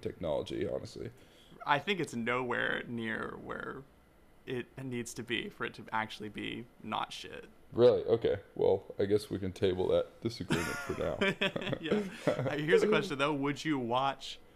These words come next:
Speaker 2: The Magnificent Ambersons in your fucking Oculus headset?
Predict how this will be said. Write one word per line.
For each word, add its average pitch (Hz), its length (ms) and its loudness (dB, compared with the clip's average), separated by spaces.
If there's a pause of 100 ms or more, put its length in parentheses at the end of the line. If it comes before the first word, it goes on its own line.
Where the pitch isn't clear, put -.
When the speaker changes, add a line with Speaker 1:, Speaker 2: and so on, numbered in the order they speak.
(160)
Speaker 2:
The 139 100 2
Magnificent 123 840 0
Ambersons - 840 -4
in - 140 -2
your 120 260 -4
fucking 120 400 -4
Oculus 117 520 -6
headset? - 420 -12